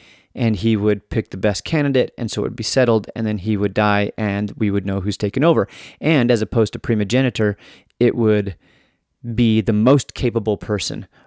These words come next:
or amongst the most capable people that could have been picked for that position. Okay, so you see the, the drawbacks, um, and the, and the strengths of the system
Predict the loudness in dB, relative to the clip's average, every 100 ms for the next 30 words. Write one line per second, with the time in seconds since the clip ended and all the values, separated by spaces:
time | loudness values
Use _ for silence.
0 | 0 4 4 4 2 2 0 -2 0 0
1 | 0 0 0 0 0 -2 0 0 -2 0
2 | -2 0 -4 -2 -4 -4 -14 -20 _ -2
3 | 0 0 0 2 0 -6 -10 _ _ -20
4 | _ 0 0 2 -2 0 0 2 2 4
5 | 2 -2 -12 _ _ -6 0 2 0 2
6 | 2 4 2 2 -2 -8 -12 -20 -20 _
7 | _ _ -4 -2 0 -2 -6 -8 -4 0
8 | 0 0 2 2 2 0 0 0 -2 0
9 | 0 0 -2 -4